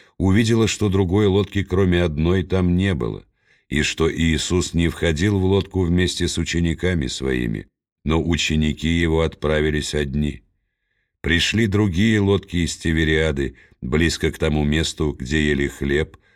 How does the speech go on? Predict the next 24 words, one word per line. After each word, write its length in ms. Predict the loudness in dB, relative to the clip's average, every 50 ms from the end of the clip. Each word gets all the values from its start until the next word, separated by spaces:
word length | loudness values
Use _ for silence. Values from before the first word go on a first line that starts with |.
| _ _ -4
по 100 | -4 -2
благодарении 840 | 0 0 0 0 0 0 0 2 2 2 2 0 0 -2 -2 -2 -4
Господним. 840 | -4 -4 -4 -4 -4 -8 -8 -6 -4 -4 -4 -4 -6 -8 -8 -12 -16 _ _ _ _ _ _ _ _ _ _ _ _ _ _
Когда 360 | -4 -2 -2 0 2 2 2
же 100 | 2 2
увидела 520 | 2 2 2 2 2 2 2 2 2 2 2
толпа, 460 | 0 0 0 0 -2 -2 -2 -2 0
что 260 | -2 -2 -2 0 0
ни 320 | 2 2 2 2 2 2 0
Иисуса 500 | 0 -2 -2 -2 -2 -2 -2 -2 -4 -2
там 280 | -2 -2 0 0 0 0
нет, 280 | 0 0 -2 -4 -6 -14 -20 -20 -12 -6
ни 140 | -2 0 2
учеников 720 | 2 2 0 0 -2 -2 -2 -2 -2 0 0 0 0 0 -2
его, 380 | -2 0 0 0 0 -2 -4 -8 -16 -20 -20 -20 _ _
сами 460 | -12 -6 -2 0 2 2 2 2 2
сели 320 | 0 0 0 0 2 2 4
они 260 | 2 2 2 2 2
в 80 | 2
лодки 380 | 2 2 2 2 0 0 -2 -2
и 100 | 0 0
пришли 440 | 0 0 -2 -2 -2 -2 0 -2 -2
в 60 | -2
Капернаум, 840 | -2 -4 -4 -2 0 0 0 0 0 0 0 0 0 0 0 -2 -4